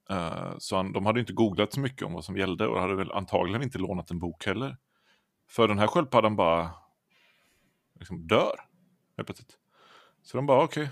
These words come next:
får vi begrava den då." Så här, så s-, sa de att de begravde den, men de kastade den i soporna, föräldrarna, tror jag. Eh, det här är så jag minns det. Pappa får väl rätta mig. Jag tror inte han lyssnar ändå. Kanske han gör. Ibland kommer det på, på hans bil. Skitsamma. Eh,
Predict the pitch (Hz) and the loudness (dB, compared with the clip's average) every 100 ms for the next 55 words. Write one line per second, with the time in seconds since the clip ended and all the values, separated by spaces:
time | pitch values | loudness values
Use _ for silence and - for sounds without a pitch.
0 | - - 139 139 131 104 107 131 104 90 | -10 -10 -6 -2 2 4 4 2 -2 -6
1 | - _ 117 - - 110 - _ 165 165 | -10 _ -12 -10 -12 -12 -20 _ -20 -20
2 | _ _ - - - - _ - - - | _ _ -20 -20 -20 -20 _ -20 -10 4
3 | 95 95 110 110 110 85 87 87 87 90 | 4 6 2 2 4 6 4 -2 -4 -6
4 | - 85 85 - 87 90 92 - 87 92 | -6 -4 -4 -4 -4 -4 -6 -4 -4 -4
5 | 90 - 95 98 - 95 60 - - 60 | -8 -10 -12 -14 -12 -10 -10 -10 -12 -8
6 | - 95 92 92 85 90 87 - 92 - | 0 2 2 2 2 2 -4 -8 -10 -6
7 | 82 87 85 85 - 90 90 - 87 85 | -4 -2 -4 -6 -8 -10 -10 -10 -10 -8
8 | 82 85 - 101 87 - - - - - | -8 -10 -12 -10 -10 -10 -14 -18 -20 -20
9 | - _ - 90 - - 101 95 107 104 | -20 _ -12 -10 -8 -4 4 6 6 2
10 | 104 98 - 85 82 85 85 120 120 87 | -2 -2 -4 -4 -8 -10 -2 0 4 4
11 | - - - - - 104 92 90 90 90 | 2 -16 -18 -8 -2 0 2 0 0 -2
12 | 90 95 92 | -4 -6 -8